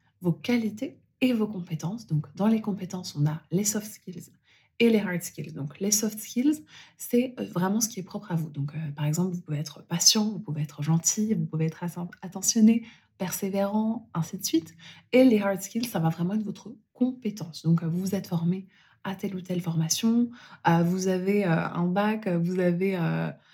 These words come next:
heu, une matu, heu, un master, et cetera. Donc voilà, c'est vraiment des choses beaucoup plus tangibles. Et, heu, parmi celles-ci, il va vraiment falloir faire un travail et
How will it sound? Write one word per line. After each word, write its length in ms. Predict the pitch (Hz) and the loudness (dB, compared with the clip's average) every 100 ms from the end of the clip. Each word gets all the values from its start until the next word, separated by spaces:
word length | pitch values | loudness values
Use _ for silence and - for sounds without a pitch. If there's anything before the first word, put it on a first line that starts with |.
| _ - | _ -8
heu, 100 | 185 | -2
une 120 | 185 | 0
matu, 600 | 185 180 170 - 214 214 220 | 0 0 -4 -2 0 4 4
heu, 40 | |
un 300 | 180 - 170 | 4 2 0
master, 520 | 170 165 - 202 208 | 0 0 0 0 2
et 100 | 202 | 2
cetera. 380 | 202 156 165 190 | 0 0 0 2
Donc 160 | 170 147 | 0 2
voilà, 240 | 151 135 | 2 0
c'est 160 | - 143 | -6 -2
vraiment 260 | 151 170 196 | 0 0 0
des 80 | |
choses 280 | 170 175 180 | 0 -2 -4
beaucoup 300 | 147 151 - | 0 0 0
plus 300 | 151 - 190 | -4 -2 -8
tangibles. 540 | - - 143 147 262 269 - - - _ - | -8 -6 -4 4 4 4 0 -20 -20 _ 0
Et, 260 | 285 370 - - - | 2 0 -8 -14 -2
heu, 180 | 160 165 - | 0 0 -4
parmi 400 | 254 254 269 277 | -2 6 6 6
celles-ci, 580 | - 170 - - 262 - _ | 0 -8 -8 -8 -10 -12 _
il 80 | 180 | 0
va 120 | 180 | 2
vraiment 480 | 170 185 226 269 302 | 2 2 2 2 2
falloir 360 | - 196 190 - | -4 -8 -10 -6
faire 220 | 254 240 | -2 0
un 60 | |
travail 420 | 214 - 175 202 | -2 -4 -6 -6
et 100 | 208 | -10